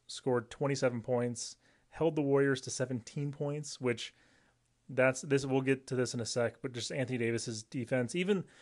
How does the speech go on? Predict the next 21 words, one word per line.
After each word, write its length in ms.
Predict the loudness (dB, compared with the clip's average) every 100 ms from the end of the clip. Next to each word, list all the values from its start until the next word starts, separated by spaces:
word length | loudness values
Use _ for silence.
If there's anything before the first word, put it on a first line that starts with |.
| -16 -6
even 300 | -2 0 0
when 180 | 0 0
he's 440 | 0 -2 -4 -12 _
quiet 520 | -8 2 2 4 0 -2
in 80 | -4
a 40 |
half, 400 | -2 -4 -4 -10 _
right? 180 | 0 0
Like, 120 | 0
he 160 | 0 -2
had 280 | 0 -4 -8 _ _ _ _
nineteen 420 | 2 2 2 -2
points 300 | 0 0 0
in 40 | -2
the 60 |
first 280 | 0 0 2
half. 460 | 2 2 0 -4 -20 _ _ _ _ _
He 300 | -8 -2 0
ended 260 | 0 0 0
the 60 |
game 480 | 0 2 2 2 -2